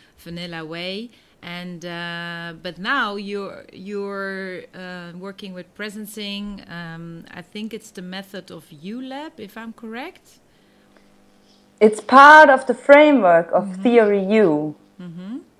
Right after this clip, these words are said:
Speaker 1: And what did you integrate it? Because I did join the mooc, which is, uh, is an online course of, uh, of, of, uh, U-Lab,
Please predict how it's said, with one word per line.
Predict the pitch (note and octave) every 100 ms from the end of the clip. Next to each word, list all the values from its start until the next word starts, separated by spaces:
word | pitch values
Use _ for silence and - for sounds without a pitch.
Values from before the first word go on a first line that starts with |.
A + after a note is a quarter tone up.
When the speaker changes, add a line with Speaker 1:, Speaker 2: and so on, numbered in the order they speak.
| _ _ _ _ _ _ _ _ _ _ _ _ _ _ _ -
Speaker 1:
And | G3+ G#3
what | A#3+
did | B3+ C4+
you | B3+ B3+ B3
integrate | A3 B3+ B3 A3 G3 F3+ F3
it? | C#4 -
Because | G#3+ G#3 G#3
I | G#3
did | G3+ G3 A3
join | E3+ F#3+ F#3+ F#3+ F#3
the | E3+
mooc, | F3 F3+ F#3 F3 - - -
which | - F3 - F3+
is, | D#3+ D#3+
uh, | D#3+ D#3 D#3 D#3 _ _
is | - E3
an | E3+
online | F3 F#3+ F3+ E3+
course | - G3+ F#3 -
of, | D#3+ _
uh, | D#3+
of, | D#3 D#3 D3+ - -
of, | E3+ D#3+ -
uh, | - F3 E3 E3 D#3+
U-Lab, | D#3+ F3+ F#3 E3+ D#3